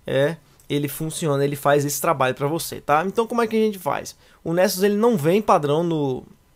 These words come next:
no Kali Linux, tá? É necessário que você baixe e instale. Eu vou acessar aqui o site do Nessus, né? Ele já traz aqui, né, o site Tenable,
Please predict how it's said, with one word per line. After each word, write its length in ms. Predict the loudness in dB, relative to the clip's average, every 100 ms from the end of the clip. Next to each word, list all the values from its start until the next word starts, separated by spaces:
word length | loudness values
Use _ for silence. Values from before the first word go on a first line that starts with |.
| _ -20 _
no 140 | -4 -2
Kali 280 | 0 2 2
Linux, 300 | 0 -2 -2
tá? 160 | -2
É 40 | 0
necessário 400 | -4 -4 -4 -4
que 60 |
você 260 | -8 -8 -8
baixe 400 | -2 0 0 -2
e 40 |
instale. 440 | -8 -4 -2 -2 -4 -10 _ -20 _ -10
Eu 60 |
vou 80 | -6
acessar 320 | -4 -2 -2
aqui 240 | -2 -4 -8
o 80 | -8
site 340 | -4 -2 -2
do 120 | -6
Nessus, 540 | -4 -2 -4 -8 -18 -20 _ _ _ _ _ _ _ _ _ -20 -20 -20 -10
né? 220 | -4 -2
Ele 100 | -2
já 160 | 0 0
traz 240 | 2 2
aqui, 300 | 0 -2 -4
né, 320 | -4 -4 -6 -8 -8 -8 -8
o 80 | -10
site 480 | -2 -2 -2 -10 -10 -20 _ -4
Tenable, 560 | -2 0 0 0 -2